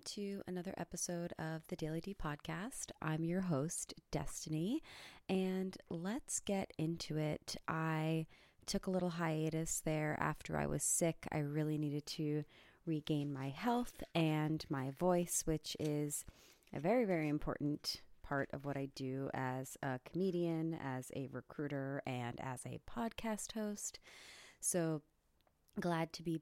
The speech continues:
back. Uh, full transparency, what you're hearing in the background is me setting the tones. I am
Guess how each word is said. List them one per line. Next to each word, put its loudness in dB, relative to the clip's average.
back. -4
Uh, 2
full 0
transparency, -2
what -2
you're 2
hearing 2
in 2
the -2
background -2
is -2
me 2
setting -2
the 0
tones. 0
I -2
am -4